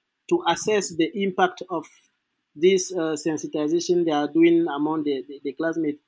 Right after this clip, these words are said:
At least we think we can observe that there, there is a drop of, uh, violence amongst those who have been sensitized.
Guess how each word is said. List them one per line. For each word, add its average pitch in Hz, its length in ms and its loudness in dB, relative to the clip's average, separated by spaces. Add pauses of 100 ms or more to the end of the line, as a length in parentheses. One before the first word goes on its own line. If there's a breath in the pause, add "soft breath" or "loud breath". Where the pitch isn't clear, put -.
(480)
At 165 140 2
least 220 260 -2
we 170 140 6
think 190 200 2
we 185 160 6
can 160 200 2
observe 160 460 0
that 160 340 2
there, 151 240 4 (680)
there 160 120 0
is 156 160 -2
a 151 80 0
drop 190 380 0 (340)
of, 147 220 -4 (160)
uh, 143 300 -2 (380)
violence 185 480 6
amongst 170 520 0 (420)
those 180 340 8 (100)
who 170 480 6
have 143 240 -2
been 147 140 0
sensitized. 147 760 -2